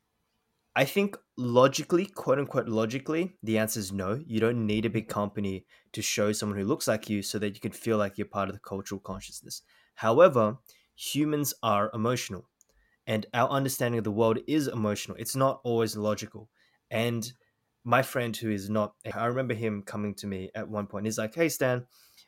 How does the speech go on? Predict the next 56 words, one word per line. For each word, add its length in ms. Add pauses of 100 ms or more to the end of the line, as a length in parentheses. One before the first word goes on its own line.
(120)
I 80
know 120
previously, 680 (180)
like, 240
the 120
Asian 240
community 440
has 180
always 280
wanted 240
to 60
be 320
a 60
bigger 360
part 400
of, 360 (460)
of 180
the 140
artistic 680
world 400
in, 240
in, 160
in 160
the 80
Western 400
world." 240 (540)
And, 220 (140)
and 120
then 120
he 80
said, 360 (180)
"You 100
know, 100
I 100
used 200
to 60
think 180
that 100
was 140
kinda 220
lame 300
because 260
why 200
do 80
you 80
need 180
to 60
see 180
your 160
own 160
face 340
in 80
order 200
to 60
feel 120
accepted?" 520